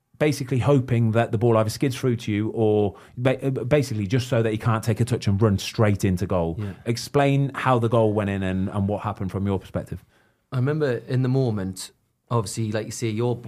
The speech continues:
Speaker 2: your ball side or goal side, um, just in case there is any through balls around you, you can get off your line, you're, you're there to clear it and pick it up. Um, and I remember the ball coming over and it was like a, a loopy,
Speaker 1: Yeah.
Speaker 2: slow one.
Speaker 1: Yeah.
Speaker 2: And I'm thinking,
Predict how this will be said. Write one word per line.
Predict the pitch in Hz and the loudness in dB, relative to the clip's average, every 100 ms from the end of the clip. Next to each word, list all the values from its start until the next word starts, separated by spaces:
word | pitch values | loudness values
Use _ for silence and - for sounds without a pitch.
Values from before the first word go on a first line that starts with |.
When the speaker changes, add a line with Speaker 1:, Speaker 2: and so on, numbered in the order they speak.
| - | -8
Speaker 2:
your | 139 127 120 | -2 -2 -2
ball | 117 113 | -2 -4
side | - 104 101 107 | -4 -4 -4 -4
or | 110 | -6
goal | 131 120 | -4 -4
side, | - 104 98 95 - _ _ - | -4 -4 -4 -8 -16 _ _ -8
um, | 110 101 98 98 90 | -4 -4 -6 -8 -8
just | 120 107 | -8 -8
in | 101 | -6
case | 117 107 | -6 -4
there | 113 | -4
is | 113 | -4
any | 110 107 | -4 -6
through | - 110 | -4 -4
balls | 107 107 101 | -2 -4 -2
around | 110 107 | -4 -4
you, | 95 | -6
you | 98 | -6
can | |
get | 107 98 | -6 -6
off | 92 | -6
your | 104 | -4
line, | 104 104 | -4 -4
you're, | 101 92 | -6 -10
you're | 117 104 | -8 -4
there | 104 - | -4 -6
to | |
clear | - 110 104 | -8 -6 -4
it | 101 | -6
and | 101 | -8
pick | 120 - | -10 -6
it | 107 | -6
up. | 98 - _ _ _ _ _ - | -6 -12 _ _ _ _ _ -4
Um, | 110 104 101 95 85 - _ _ _ | -2 0 -2 -2 -6 -8 _ _ _
and | 110 | -2
I | 110 | 0
remember | 127 160 | 0 -2
the | 135 | -4
ball | 123 110 | -4 -4
coming | - 107 | -4 -4
over | 113 131 104 | -2 -2 -4
and | 98 | -6
it | |
was | 110 113 | -6 -6
like | 110 | -4
a, | 107 87 _ _ _ _ | -6 -6 _ _ _ _
a | 113 | -4
loopy, | 110 135 160 160 - | -2 -2 -2 -6 -6
Speaker 1:
Yeah. | 95 90 | -6 -6
Speaker 2:
slow | 127 135 151 | -4 -2 -2
one. | 160 170 | -2 -2
Speaker 1:
Yeah. | 175 - _ _ _ _ _ _ - | -4 -8 _ _ _ _ _ _ -4
Speaker 2:
And | 117 | -2
I'm | 110 | -2
thinking, | - 117 110 98 | -2 -4 -2 -6